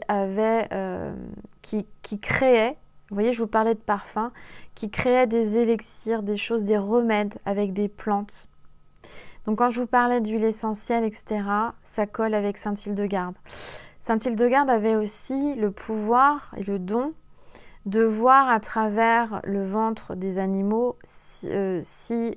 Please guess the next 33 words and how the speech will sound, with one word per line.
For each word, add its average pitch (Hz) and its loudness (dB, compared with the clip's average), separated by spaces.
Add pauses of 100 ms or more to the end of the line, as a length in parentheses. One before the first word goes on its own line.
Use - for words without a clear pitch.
euh, 190 -2
il 196 -6
y 202 0
avait 196 0
un 202 0
petit, 247 -4 (320)
s'il - -4
y 214 2
avait 196 2
un 240 2
bébé. 202 0 (680)
Euh, 202 2
là, 262 4
tout - -18
à 220 4
l'heure, 240 2
juste 220 -6
avant, 226 0
on 240 -2
parlait 214 0
de 214 0
naissance. 208 -4
Peut-être 233 0
que - -4
vous 202 -4
n'allez 196 2
pas 240 -2
y 214 0
croire, 214 2 (520)
mais 220 2
vous 220 -2
allez 202 4
sentir 220 -4